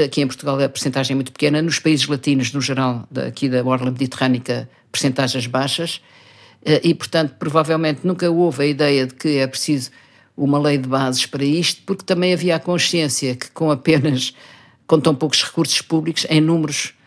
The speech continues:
são cento e vinte mil casas para quatro milhões e tal. Portanto, para vocês terem uma ideia do que é que é cento e vinte mil fogos,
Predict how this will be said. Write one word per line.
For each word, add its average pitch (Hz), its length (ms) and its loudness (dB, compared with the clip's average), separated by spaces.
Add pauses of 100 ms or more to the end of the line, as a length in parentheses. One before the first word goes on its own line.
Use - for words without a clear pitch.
(220)
são - 180 2
cento 151 280 2
e 147 40 4
vinte 147 240 4
mil 151 160 4
casas 143 440 -2
para 147 160 -2
quatro 143 260 0
milhões 139 220 2
e 135 80 -2
tal. 113 280 -4 (440)
Portanto, 131 280 -2
para 131 100 -6
vocês 131 280 -2
terem 143 180 2
uma 143 120 2
ideia 139 200 -2
do 135 60 -10
que - 80 -6
é 135 40 -4
que 135 100 -4
é 135 40 0
cento 135 280 -2
e 139 40 4
vinte 139 240 0
mil 135 260 0
fogos, - 540 -2